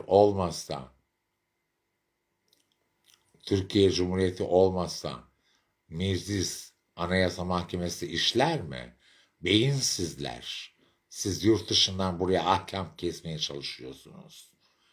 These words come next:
He? Sizi o öyle bir get-, getirtirler ki buraya,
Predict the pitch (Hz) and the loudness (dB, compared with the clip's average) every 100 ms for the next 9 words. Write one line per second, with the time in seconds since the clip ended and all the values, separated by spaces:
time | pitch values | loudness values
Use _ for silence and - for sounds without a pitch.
0 | _ - 87 104 143 156 _ _ _ _ | _ -4 0 0 -2 -8 _ _ _ _
1 | _ - 82 87 - 90 90 92 90 90 | _ -12 -6 -4 2 4 6 6 4 2
2 | 82 82 80 - 78 82 - - 95 113 | 0 0 -2 -6 -6 -6 -8 -8 0 6
3 | 147 156 - 95 76 80 82 92 127 151 | 6 4 0 -4 -4 -4 -2 -2 -4 -8